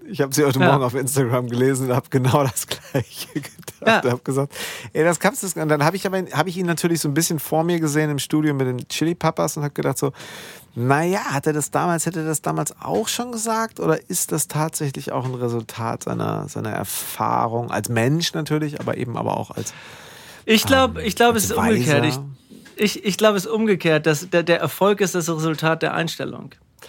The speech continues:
Speaker 2: Ähm, ich glaube, dadurch, dass der so ein Musikliebhaber ist und sich einfach komplett auf den Künstler einlässt und einfach das macht, was er denkt, was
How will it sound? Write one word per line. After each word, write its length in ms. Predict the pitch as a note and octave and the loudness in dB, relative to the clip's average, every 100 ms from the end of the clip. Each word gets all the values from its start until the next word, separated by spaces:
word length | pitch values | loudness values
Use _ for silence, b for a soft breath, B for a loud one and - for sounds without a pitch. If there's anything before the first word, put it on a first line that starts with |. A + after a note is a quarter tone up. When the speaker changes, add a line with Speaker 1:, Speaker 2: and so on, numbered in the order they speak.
| B B B B | B B B B
Speaker 2:
Ähm, 420 | - E3 D#3+ D#3 - - | 4 6 4 2 -4 -2
ich 180 | D#3+ | 0
glaube, 300 | F#3+ G3 G3+ F#3 | 4 6 6 6
dadurch, 420 | G3+ A#3 C4+ A#3 | 6 6 4 2
dass 220 | G#3 E3+ | 0 2
der 300 | G3+ G#3+ A3 | 4 6 4
so 280 | G3 A3 - | 2 -2 0
ein 240 | G3+ G#3 | 0 0
Musikliebhaber 1160 | G#3+ G3 D#3 F3 A#3 G3+ F3+ - C3+ C3+ C3 B2+ | 2 0 0 -4 -6 -4 -4 -2 2 2 2 0
ist 380 | C#3+ G#3+ - - B B | 0 -2 -4 -14 B B
und 180 | F#3+ F#3 | 2 2
sich 220 | F#3+ F#3+ | 2 2
einfach 320 | F#3+ F#3+ F#3+ - | 2 2 0 0
komplett 840 | G#3 F#3 - G3+ G#3+ A#3 - - | -2 -2 -2 4 4 4 -4 0
auf 240 | G3 G3 | 2 2
den 380 | - G3 F#3+ F3+ B B B | -2 -2 -2 -4 B B B
Künstler 500 | - A3 A#3 - F#3 | 0 0 0 2 2
einlässt 840 | E3+ F3+ G3+ A3+ B3 C4+ - - - b b b b | 4 4 4 2 2 0 -2 -14 -20 b b b b
und 280 | G#3 G3 G3 | 4 4 4
einfach 400 | F#3+ G#3 G#3 F#3 | 2 2 2 0
das 360 | G3 G3+ G3+ | 4 4 2
macht, 320 | G3+ G3+ D#3 G3 | -2 -2 -2 -4
was 240 | F#3 - _ | -4 -6 _
er 280 | F3+ F#3+ G3+ | 0 4 4
denkt, 340 | F#3 G3 F#3+ | 2 -2 -2
was 400 | F3+ F3+ - - | -2 -2 -4 -10